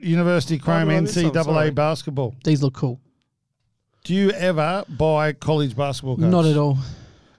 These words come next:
Speaker 1: Even if it's like Zion?
Speaker 3: Oh, no, I've got some Zion ones, actually.
Speaker 1: But yeah, well, even like if it's like a, even if it's, it's something like that. Because what we have for you today only.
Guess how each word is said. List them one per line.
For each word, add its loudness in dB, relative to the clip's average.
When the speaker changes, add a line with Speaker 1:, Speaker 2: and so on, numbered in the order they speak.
Speaker 1:
Even -2
if -6
it's -10
like -6
Zion? -4
Speaker 3:
Oh, 2
no, -4
I've -12
got -8
some -8
Zion 0
ones, -4
actually. -6
Speaker 1:
But -2
yeah, 0
well, 2
even 2
like -2
if -4
it's -8
like -2
a, -2
even 0
if -2
it's, -6
it's -8
something -2
like -2
that. -2
Because -2
what 0
we 0
have 0
for -4
you -2
today 0
only. -4